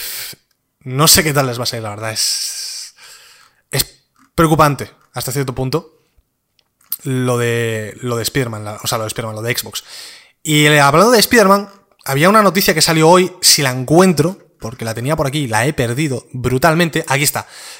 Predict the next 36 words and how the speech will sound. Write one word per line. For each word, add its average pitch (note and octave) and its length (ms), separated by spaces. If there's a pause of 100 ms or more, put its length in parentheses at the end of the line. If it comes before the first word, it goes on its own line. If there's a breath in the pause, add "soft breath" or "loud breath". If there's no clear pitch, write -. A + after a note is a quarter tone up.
(140 loud breath)
Han F3+ 100
publicado A3 340
una G3 180
captura F3 600
en B2 1400 (300)
Entertainment, C#3 680 (360)
una C3 220
revista C3+ 240
que - 40
se - 40
llama B2+ 160
Entertainment C#3+ 500 (160)
Weekly. A3+ 540 (960 loud breath)
Ah, C#3+ 80
ent-, C3 120
coño, C3+ 220
Entertainment A#2+ 420
Weekly, A#2+ 220
vale. A2+ 180
Es F#3+ 80
que G#2+ 120
leía B2+ 180
solo D#3 160
Entertainment, D3+ 600
digo, A2+ 200
¿Entertainment B2 500
qué A#2 100
es? - 120
Entertainment C3+ 460
Weekly C3 220
es A2 60
una A#2 140
revista A#2 220
estadounidense A2+ 400
bastante A2 260
conocida. C#3 340